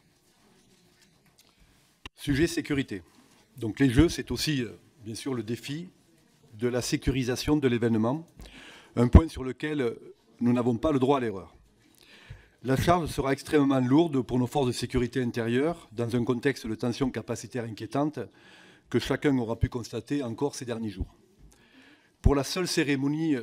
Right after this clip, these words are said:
d'ouverture sur la scène, pas moins de quarante-cinq mille policiers seront mobilisés, soit un cinquième des effectifs nationaux de police et de gendarmerie.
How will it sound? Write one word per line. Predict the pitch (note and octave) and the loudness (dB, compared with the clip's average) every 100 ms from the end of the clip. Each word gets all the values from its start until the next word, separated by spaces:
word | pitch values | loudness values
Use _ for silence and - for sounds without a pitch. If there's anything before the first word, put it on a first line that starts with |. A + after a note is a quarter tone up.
| - | -6
d'ouverture | B2+ G#2+ C3+ C3+ - C#3 | -6 0 2 0 0 -4
sur | - | -2
la | A#2 | -2
scène, | A#2 D3+ D#3+ | 0 2 2
pas | D#3 - | 0 -2
moins | B2+ D#3 | 0 0
de | C3 | -2
quarante-cinq | - D3 D3 - C#3 | -6 -6 -4 -2 -2
mille | C3 B2 G#2 - _ | -2 -4 -6 -14 _
policiers | - D3 B2+ - C#3 D#3+ F3 | 6 6 4 -12 -10 -10 -10
seront | - A#2+ B2+ | -8 -4 -2
mobilisés, | B2 A2+ A2+ G#2+ C3 | -2 -2 -6 0 -2
soit | D3 A2+ - | -2 -8 -2
un | E3+ D#3+ | 2 2
cinquième | D3 C3+ D3 | 2 -2 -4
des | C3 A2 | -4 -6
effectifs | A2+ A#2 - A#2+ | -8 -10 -10 -8
nationaux | B2 - A#2+ A#2 | -8 -6 -6 -6
de | G#2 | -8
police | - A2 D3 - G#2 - | -8 -8 -8 -8 -10 -10
et | B2+ | -6
de | A#2 | -2
gendarmerie. | A2+ A#2 G#2+ G#2+ G#2 D3+ | -2 -2 -4 -4 -4 -6